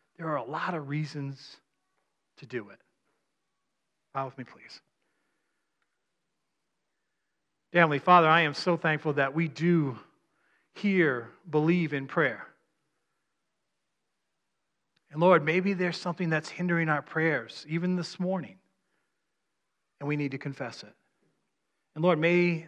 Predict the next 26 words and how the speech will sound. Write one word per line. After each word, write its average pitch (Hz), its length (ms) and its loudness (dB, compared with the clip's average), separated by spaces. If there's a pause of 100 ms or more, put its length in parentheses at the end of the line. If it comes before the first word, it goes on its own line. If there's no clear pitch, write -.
this 165 300 -6
morning 185 460 2
be 170 220 0
the 156 140 -8
time 165 360 -6
that 139 120 -10
we 156 120 -4
just 156 240 -8
say, 147 200 -4
"You 151 80 -4
know 156 60 -2
what, 160 140 -6
Lord? 160 280 -4 (800)
You're 143 120 -6
right. 123 220 -6 (2750)
I 135 80 -10
agree 139 280 -4
with 139 180 -4
you. 120 200 -6
It's - 200 -16
wrong. 139 460 -2
It's - 180 -20
sin. 131 400 -10 (380)
Please 117 200 -14
forgive 107 400 -20
me." - 200 -20